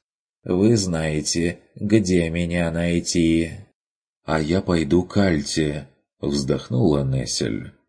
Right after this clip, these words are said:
"который ты сказал, что скоро придёшь". "Я скоро приду.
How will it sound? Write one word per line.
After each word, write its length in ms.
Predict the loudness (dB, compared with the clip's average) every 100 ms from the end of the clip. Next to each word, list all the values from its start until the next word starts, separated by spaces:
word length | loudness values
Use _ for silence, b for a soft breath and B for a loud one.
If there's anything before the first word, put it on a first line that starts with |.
| _ _
"который 460 | -2 0 2 2 4
ты 160 | 2
сказал, 600 | 2 0 0 2 0 0
что 260 | -2 -2 -2
скоро 380 | 0 2 4 4
придёшь". 800 | 2 2 2 0 -2 -4 -8 _ _ _ _ _ _
"Я 380 | 0 2 2 0
скоро 360 | 0 0 2
приду. 640 | 2 2 2 2 0 -2